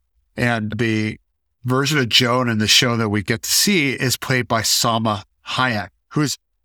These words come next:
incredibly funny, and it gets really meta, me-, meta, and it's,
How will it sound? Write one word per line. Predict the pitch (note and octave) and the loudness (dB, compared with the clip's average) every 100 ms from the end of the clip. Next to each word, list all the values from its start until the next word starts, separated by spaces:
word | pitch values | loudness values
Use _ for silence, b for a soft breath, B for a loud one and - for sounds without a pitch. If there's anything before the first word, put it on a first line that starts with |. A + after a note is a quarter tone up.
| _ _ | _ _
incredibly | F3 D#3 - D3+ D#3 D3+ C3 | -8 -4 0 0 0 0 -2
funny, | - C#3 C#3 | 0 0 2
and | C3 | 0
it | B2 | 0
gets | C3 B2 B2+ | -2 -2 -2
really | A#2+ C#3 D3 C3+ | 0 2 2 0
meta, | A#2+ A#2 A#2+ B2+ C3 B2 _ - | 0 2 2 2 -2 -4 _ -6
me-, | B2+ B2 A2+ | -2 0 0
meta, | B2 C3 B2+ B2+ C3 | 0 0 2 0 0
and | B2+ A#2+ | 0 0
it's, | A#2 A2 | -2 -2